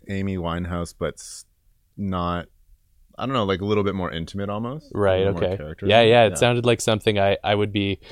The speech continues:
Speaker 2: I mean, Amy Winehouse kind of had this, uh, like, abrasive, like, top level to her,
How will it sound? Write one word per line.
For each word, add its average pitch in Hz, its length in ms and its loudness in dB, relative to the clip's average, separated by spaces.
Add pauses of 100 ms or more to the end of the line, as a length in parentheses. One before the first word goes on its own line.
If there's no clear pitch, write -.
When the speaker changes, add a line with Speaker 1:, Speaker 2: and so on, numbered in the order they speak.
(140)
Speaker 2:
I 139 60 6
mean, 135 260 8
Amy 147 260 8
Winehouse 127 520 8
kind 120 220 2
of 104 60 2
had 113 220 6
this, 104 340 0 (400)
uh, 101 280 6
like, 98 140 0
abrasive, 113 760 4
like, 104 220 4
top 120 360 6
level 135 340 8
to 160 240 4
her, 185 220 6